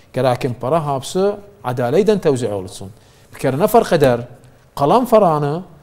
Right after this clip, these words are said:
bular ki, e, kramiye caize ederek devrinin nihayesinde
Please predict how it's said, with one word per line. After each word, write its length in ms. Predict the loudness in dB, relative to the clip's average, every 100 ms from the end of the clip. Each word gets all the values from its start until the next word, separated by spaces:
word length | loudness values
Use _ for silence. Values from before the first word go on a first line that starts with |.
| _ _ _ -6
bular 340 | 0 0 0
ki, 180 | -2 -4 -4 -8 -20 _ _ _ _ _ -20 -20 -14
e, 40 | -14 -14 -16 -6
kramiye 460 | 0 0 0 -2 0
caize 400 | 0 2 2 2
ederek 460 | 4 2 2 -2 -6 -16 _ -6
devrinin 500 | 0 0 0 -4 -4
nihayesinde 840 | -4 -4 -4 -6 -6 -4 -4 -4